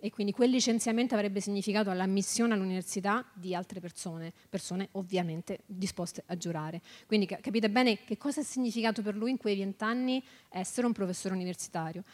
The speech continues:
Quando è arrivato in Svizzera, questo ve lo voglio raccontare perché è una cosa bellissima, lui è arrivato in Svizzera, era una persona grande, una grande barba bianca,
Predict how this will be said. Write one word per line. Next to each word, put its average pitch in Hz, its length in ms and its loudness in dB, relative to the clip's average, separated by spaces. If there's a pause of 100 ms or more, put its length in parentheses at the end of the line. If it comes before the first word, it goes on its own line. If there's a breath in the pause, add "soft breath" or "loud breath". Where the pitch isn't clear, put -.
(140 loud breath)
Quando 269 220 0
è - 20 6
arrivato 220 240 2
in 202 60 0
Svizzera, 202 380 -2
questo 196 220 -4
ve 175 60 0
lo 180 80 2
voglio 190 180 -2
raccontare 180 520 -4
perché 160 200 -10
è 185 40 -8
una 180 80 -6
cosa 190 180 -6
bellissima, 208 640 -6 (400 loud breath)
lui 220 100 0
è 226 40 6
arrivato 196 240 0
in 196 60 0
Svizzera, 285 680 0 (200 loud breath)
era 175 400 -4
una 185 120 -6
persona 180 420 -2
grande, 190 360 2
una 180 220 -4
grande 208 320 0
barba 185 300 -4
bianca, 240 560 -4